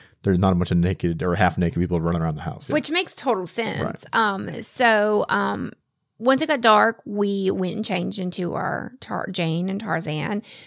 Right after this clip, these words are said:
Speaker 2: and they had, like, a really cool backdrop. So
Speaker 1: Yeah.
Speaker 2: we could, it was funny because we got the whole OnlyFans, like, lecture, would you call it?
Speaker 1: No, no, we didn't get a lecture. I wouldn't say a lecture, but the,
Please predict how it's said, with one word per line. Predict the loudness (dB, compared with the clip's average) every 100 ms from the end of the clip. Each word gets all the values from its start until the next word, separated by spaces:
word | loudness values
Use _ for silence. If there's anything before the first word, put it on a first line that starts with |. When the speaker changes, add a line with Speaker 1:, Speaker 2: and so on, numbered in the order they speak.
| -10
Speaker 2:
and | 0 2
they | 4 2
had, | 0 -2 -2 -2 -4 -2
like, | -2 -2
a |
really | -2 -2 -2 -2
cool | -4 -2 0 0 -2 -4 -6 -12 -8
backdrop. | -2 -2 -2 -2 -4 -4 -2
So | 2
Speaker 1:
Yeah. | 4
Speaker 2:
we | 2 -2
could, | -4 -8 -10 _ -20 -4
it | 0
was | 0
funny | 2 2 2 0
because | -2 0 2 2 2 0 -6 -14 _ _ -20 -6
we | -2
got | 0 0
the | -2
whole | 0 0 0
OnlyFans, | -4 -4 -6 -6 -6 -6 -6 -10 -16 _ -8
like, | -6 -6 -12 -8
lecture, | -6 -6 -6 -6 -6
would | -8 -8
you | -8
call | -6 -6
it? | 2
Speaker 1:
No, | 6 6 6
no, | 6 6
we | 4 2
didn't | 2
get | 0
a | -4
lecture. | -10 -12 -4
I | 4
wouldn't | 4 4
say | 2
a |
lecture, | 2 -4 -4 -4
but | -2 -2
the, | 0